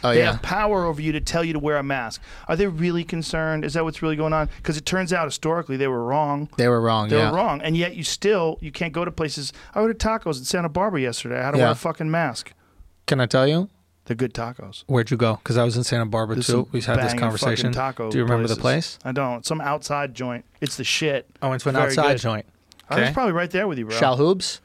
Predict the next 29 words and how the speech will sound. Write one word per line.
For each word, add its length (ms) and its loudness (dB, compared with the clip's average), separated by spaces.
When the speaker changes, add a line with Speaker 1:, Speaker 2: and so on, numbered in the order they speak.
Speaker 2:
I 60 -18
don't 160 -6
remember 240 -6
the 40 -4
name. 300 -6
Speaker 1:
<laughs> 140 -20
It's 80 -12
called 180 0
Shal 200 2
Hoobs. 360 0
Speaker 2:
Could 120 0
have 60 -2
been. 240 -2
Speaker 1:
They 120 2
go, 340 4
um, 560 2
"Please 180 2
put 160 -2
your 80 0
mask 300 0
on 260 -4
as 200 0
we 100 2
take 240 -2
you 80 -2
Speaker 2:
Oh. 40 -6
Speaker 1:
to 100 -6
your 100 -2
seat. 300 -6